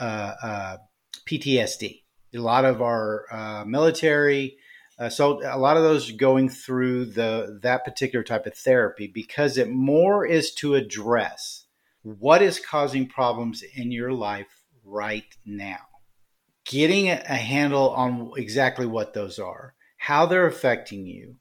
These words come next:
And then if you gotta go back in the past for a minute 'cause you've connected the dots that you have these feelings or the lack of self-worth with men because of the way your dad treated you or whatever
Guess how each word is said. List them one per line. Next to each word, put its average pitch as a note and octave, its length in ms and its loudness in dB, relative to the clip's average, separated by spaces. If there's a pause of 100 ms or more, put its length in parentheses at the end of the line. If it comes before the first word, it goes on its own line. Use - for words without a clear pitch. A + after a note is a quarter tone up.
(840)
And C3 240 2
then C#3+ 460 0
if C3 160 -10
you A#2+ 100 -10
gotta D3 280 4
go F3 100 4
back E3 240 4
in E3 80 -2
the D#3 80 -2
past C#3 440 0
for C3+ 120 -2
a B2 60 0
minute B2 340 -4
'cause B2+ 160 -6
you've A2 220 -10
connected B2 520 -4
the A2 80 -8
dots A2 540 0
that A2 380 -4 (600)
you A#2 360 0
have A#2+ 260 0
these A#2+ 260 -4
feelings D3 640 0
or A#2 140 2
the A#2 120 -4
lack C3 300 -2
of A#2+ 100 -8
self-worth B2+ 760 4
with A#2+ 160 -4
men C#3 560 0
because A#2 320 -4
of A2 80 -10
the A2 80 -10
way A2 180 -4
your G2 120 -14
dad D#3+ 280 4
treated D#3+ 460 -2
you D3+ 260 0
or A#2+ 80 0
whatever F#3+ 580 2